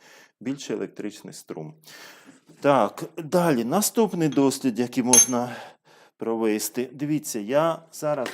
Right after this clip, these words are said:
беру другу котушку. Ось в мене друга котушка з осердям. Ну, осердя я зараз вийму з неї. Так, друга котушка, до якої приєднані провіднички. Я вставляю в оцю першу котушку її.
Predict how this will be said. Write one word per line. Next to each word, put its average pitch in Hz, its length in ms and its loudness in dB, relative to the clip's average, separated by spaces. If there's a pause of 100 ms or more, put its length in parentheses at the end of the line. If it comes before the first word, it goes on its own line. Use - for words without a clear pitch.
беру 151 180 -4
другу 185 280 0
котушку. 101 800 -12 (440)
Ось 113 220 -10
в 120 40 -14
мене 107 220 -6
друга 175 340 -6
котушка 90 640 -12 (280)
з 104 120 -10
осердям. 160 640 -4
Ну, 123 80 -10
осердя 107 400 -6
я 98 140 -4
зараз 98 400 -10
вийму 196 320 -8
з 151 80 -12
неї. 135 320 -4 (520)
Так, 123 220 -8
друга 147 320 -4
котушка, 214 540 -10
до 113 160 -4
якої 175 300 -4
приєднані 127 720 -10
провіднички. 104 760 -10 (480)
Я 202 140 0
вставляю 160 580 0
в 135 40 -2
оцю 135 240 -4
першу 120 460 -4
котушку 190 640 -8
її. 185 340 -8